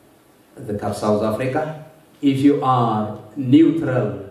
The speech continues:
in the situation of injustice, you have chosen the side of oppressor ይብሉ ነይሮም። እሶም ኣብ ቅድሚ ዘይፍትሓዊ ኩነታት ፀግዒ ኣይሕዝን እየ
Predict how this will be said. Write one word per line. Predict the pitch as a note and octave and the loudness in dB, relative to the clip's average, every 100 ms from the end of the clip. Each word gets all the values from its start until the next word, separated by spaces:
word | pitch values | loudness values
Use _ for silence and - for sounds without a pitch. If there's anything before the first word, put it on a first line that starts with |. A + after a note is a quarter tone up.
| - - _ - - | -20 -20 _ -20 -10
in | B2+ A#2+ | -2 0
the | A#2 | 2
situation | - C#3+ F3+ G#3 G3+ F3 | 2 2 4 2 2 -2
of | D3+ | -2
injustice, | - D3 C#3+ E3 E3 - - C4 - - - - - - - - | -2 -2 0 0 0 -6 -8 -10 -10 -16 -20 -20 -20 -20 -20 -10
you | A#2 B2 | -2 0
have | B2+ C3+ B2+ | 0 -4 -6
chosen | - D#3+ - C#3 A#2 G#2+ G2 - - - - | 0 0 0 -2 -2 -4 -6 -10 -18 -20 -8
the | A2+ | -6
side | G#2 - B2+ B2+ - - | -4 -4 -2 0 -2 -6
of | F#2 - - - | -8 -10 -12 -18
oppressor | - - - - - - - - - - - - | -16 0 2 2 0 -8 -12 -14 -16 -20 -20 -8
ይብሉ | - - | -6 -6
ነይሮም። | - - - | -12 -16 -16
እሶም | - - - - - _ _ _ _ - | -16 -20 -20 -20 -20 _ _ _ _ -2
ኣብ | C#3+ | 0
ቅድሚ | F3 E3+ E3+ | 2 4 4
ዘይፍትሓዊ | D3+ D3+ - - - F#3 G#3+ A#3 | 4 0 -2 -8 -4 0 0 0
ኩነታት | - D#3 D3+ C#3 B2+ - | 0 0 0 -4 -6 -6
ፀግዒ | D3+ C#3+ - B3 B3+ B3 - - - _ _ - - - | -2 -2 -2 -6 -6 -8 -12 -20 -20 _ _ -20 -20 -2
ኣይሕዝን | C#3 D#3 D#3+ F#3 F3+ D3 | 0 2 0 0 2 2
እየ | A2 | 0